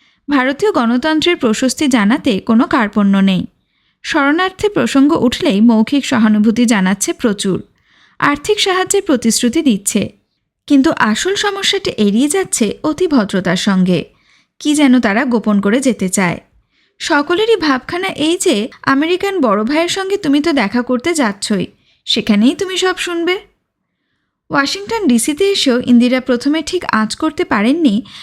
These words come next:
পাকিস্তানের প্রতি নিক্সনের কেন এত পক্ষপাতিত্ব। আমেরিকাও তো গণতন্ত্রের গর্ব করে, তবু পাকিস্তানের একজন সামরিক শাসক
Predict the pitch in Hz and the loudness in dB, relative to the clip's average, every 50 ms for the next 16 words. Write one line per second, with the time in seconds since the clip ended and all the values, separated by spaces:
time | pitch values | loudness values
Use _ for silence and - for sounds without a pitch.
0 | - - - - - 247 - 330 320 - - 392 381 403 403 392 381 359 - 370 | -20 -8 -4 -2 -2 -2 -2 -4 -6 -4 -4 -4 -4 -4 -2 -2 -2 -2 0 2
1 | 339 277 214 208 - - 269 254 233 254 262 - 233 202 202 233 233 190 180 - | 2 2 2 2 0 -2 0 2 4 2 2 2 2 2 4 4 2 2 0 -2
2 | - 339 - 302 233 - - 226 214 190 185 - 190 185 - - - 185 - - | -4 -2 -2 -2 -2 -2 -2 -2 -2 -2 -2 -4 -6 -8 -6 -6 -6 -6 -6 -6
3 | _ _ _ _ _ _ _ _ _ _ _ _ _ - - 220 202 196 190 202 | _ _ _ _ _ _ _ _ _ _ _ _ _ -4 0 2 2 2 2 0
4 | 202 - 302 339 349 - 427 349 294 247 226 226 220 233 214 202 - 285 302 294 | 0 -2 -2 -2 -2 -2 -2 0 0 2 0 0 0 0 -2 -2 0 -2 -2 0
5 | 277 247 214 202 208 196 - 208 190 185 180 - - _ _ _ _ _ _ _ | 0 0 0 0 -2 -2 -2 -2 -2 -2 -2 -4 -8 _ _ _ _ _ _ _
6 | _ _ _ - 349 339 392 415 415 359 320 339 - 339 - - 370 359 359 359 | _ _ _ -4 -2 0 0 0 0 0 -2 -2 -4 -4 -4 -4 -4 -4 -4 -2
7 | 359 320 277 262 320 320 311 - 294 262 226 226 254 277 311 302 - - 320 302 | -2 -2 -2 -2 -4 -2 -2 0 0 2 2 2 2 2 -2 -4 -4 -4 -2 -2
8 | 277 - - 320 320 | -2 0 0 -2 -2